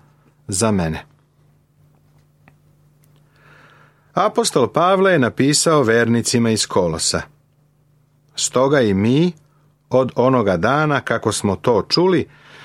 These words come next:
ne prestajemo da se molimo Bogu za vas i da molimo da se vi ispunite poznanjem njegove volje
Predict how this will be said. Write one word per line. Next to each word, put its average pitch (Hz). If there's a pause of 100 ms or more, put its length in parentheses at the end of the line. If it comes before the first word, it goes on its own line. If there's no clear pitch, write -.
(160)
ne 123
prestajemo 165
da 110
se 110
molimo 113
Bogu 92
za 82
vas 143 (440)
i 170
da 131
molimo 139
da 104
se -
vi 143
ispunite 135
poznanjem 110
njegove 92
volje 123